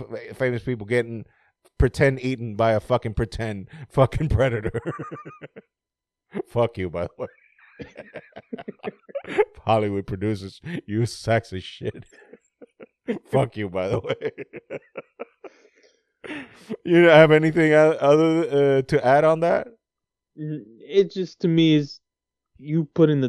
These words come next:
Speaker 2: three most, like I said before, the
Speaker 1: Yeah.
Speaker 2: three un-, most unlikely people that would ever be caught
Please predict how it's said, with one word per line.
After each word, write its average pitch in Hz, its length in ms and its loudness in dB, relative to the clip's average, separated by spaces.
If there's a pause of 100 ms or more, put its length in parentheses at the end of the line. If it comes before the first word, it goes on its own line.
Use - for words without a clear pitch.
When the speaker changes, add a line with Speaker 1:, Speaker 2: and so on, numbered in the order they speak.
Speaker 2:
three 139 340 4
most, 127 420 -4
like 135 220 -2
I 127 100 2
said 123 360 -6
before, 120 400 -8
the 131 180 -10
Speaker 1:
Yeah. 143 80 -10
Speaker 2:
three 160 220 2
un-, 143 240 0
most 143 280 4
unlikely 135 500 0
people 127 360 0
that 110 140 0
would 113 100 2
ever 123 200 2
be 120 120 -4
caught - 400 -4